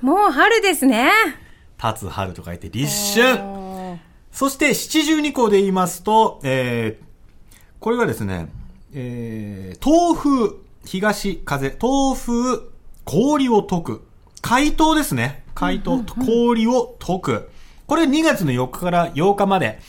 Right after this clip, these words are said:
Speaker 2: 頃までのことを言いまして、さらにですね、今日は二月九日ということで、えー、事故、うぐいす鳴く。これはね、漢字がですね、非常に難しくて、ちょっと僕、
Speaker 1: そうですね。
Speaker 2: な-、何の、
Speaker 1: 見たことない漢字がある。
Speaker 2: 見たことない。
Speaker 1: うん。
Speaker 2: これが鳴くなのかな？ちょっと僕、何の字って言えない。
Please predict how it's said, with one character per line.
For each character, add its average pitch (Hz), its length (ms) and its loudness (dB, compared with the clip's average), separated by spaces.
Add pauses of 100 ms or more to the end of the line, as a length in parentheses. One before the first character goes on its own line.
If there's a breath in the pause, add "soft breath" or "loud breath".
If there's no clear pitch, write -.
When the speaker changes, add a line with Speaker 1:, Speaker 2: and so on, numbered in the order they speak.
(260 loud breath)
Speaker 2:
頃 170 240 2
ま 107 140 0
で 95 100 -6
の - 100 -2
こ - 120 -8
と 107 100 -6
を - 20 -2
言 101 80 -2
い 113 40 -4
ま 127 100 -2
し - 60 -10
て、 95 80 -8
さ 262 160 0
ら 269 80 4
に 156 100 0
で 107 100 -4
す 98 60 -8
ね、 90 220 -6
今 254 120 2
日 - 40 4
は 120 80 0
二 151 240 -2
月 - 220 -6
九 117 140 -8 (280)
日 214 180 2
と 120 100 -4
い 101 60 -4
う 92 60 -8
こ 90 120 -12
と 87 120 -10
で、 127 260 -2 (520 loud breath)
え 90 180 -6
ー、 87 40 -8
事 185 180 -2
故、 117 320 -4 (840 soft breath)
う 175 200 4
ぐ 330 220 4
い 277 160 4
す - 320 -6 (260)
鳴 113 260 -4
く。 120 340 -4 (200)
こ - 220 -2
れ 170 80 4
は 170 120 0
ね、 143 220 -2
漢 220 300 0
字 240 160 0
が 202 120 4
で 135 80 2
す - 80 -8
ね、 104 120 0
非 120 180 -6
常 156 180 0
に 226 100 4
難 214 360 4
し - 80 -2
く - 120 -4
て、 - 120 -8
ち 160 80 -4
ょ - 20 0
っ - 40 -6
と 117 120 0
僕、 131 260 -4
Speaker 1:
そ 214 440 -6
う - 20 -8
で 220 120 -4
す 247 100 0
ね。 - 280 2
Speaker 2:
な-、 285 160 8
何 302 40 6
の、 494 60 6
Speaker 1:
見 - 60 6
た - 60 6
こ - 60 2
と 285 100 0
な 277 160 4
い 285 80 2
漢 208 180 -4
字 190 120 -6
が 131 60 2
あ - 40 2
る。 214 80 0
Speaker 2:
見 - 60 -16
た - 160 0
こ 147 180 -2
と 120 160 0
な 104 200 2
い。 98 60 -4
Speaker 1:
う 254 40 0
ん。 - 20 4
Speaker 2:
こ - 80 6
れ 330 80 6
が 302 100 4
鳴 208 380 -2
く 226 140 -2
な 147 80 0
の 107 80 -6
か 98 100 -10
な？ 95 120 -6
ち - 140 -8
ょ 151 60 0
っ - 20 -4
と - 80 -12
僕、 160 380 -4
何 226 240 2
の 147 120 4
字 110 120 -8
っ - 40 -8
て 113 140 -6
言 131 220 2
え 190 40 4
な 185 180 4
い。 170 120 0